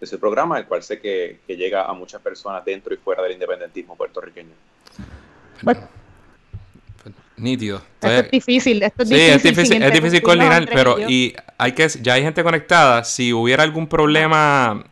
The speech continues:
Speaker 3: eh, de la conexión, nos dejan saber en los comentarios, por favor. Y, ah, yo le pido para los que estén en vivo, eh, yo le, eh, exijo mucho a mi computadora, que es bastante vieja en estos lives, así que a veces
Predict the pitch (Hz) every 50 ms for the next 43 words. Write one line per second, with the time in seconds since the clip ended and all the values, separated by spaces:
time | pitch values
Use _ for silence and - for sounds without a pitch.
0 | - - 120 117 113 110 110 110 107 101 - - 107 120 120 123 117 123 123 120
1 | 117 - 156 156 160 151 131 120 101 110 113 120 120 139 139 139 139 143 143 -
2 | 143 135 131 135 147 147 139 139 - 123 - 135 131 147 156 156 151 - - -
3 | - - - - _ - - 135 135 131 135 131 131 131 127 127 123 123 123 123
4 | 123 123 123 123 120 120 123 - - - 71 - - - - 127 123 139 147 165
5 | 180 175 185 196 196 185 147 143 135 135 127 127 - 131 123 123 120 120 117 117
6 | - 135 143 165 170 170 165 185 202 185 151 139 131 123 117 - _ _ _ _
7 | _ _ - 120 123 120 117 113 113 104 104 110 127 135 147 160 156 147 127 127
8 | 127 131 135 135 - - 156 160 180 180 160 156 175 175 - 143 127 110 - 117
9 | 123 123 117 123 120 120 123 123 120 120 135 151 151 139 131 131 143 - - 156
10 | 147 - 147 135 131 143 147 156 131 123 120 - - 139 123 117 117 117 120 -
11 | - - - - - - 117 113 139 120 - 131 117 120 139 175 185 160 - -
12 | 120 113 110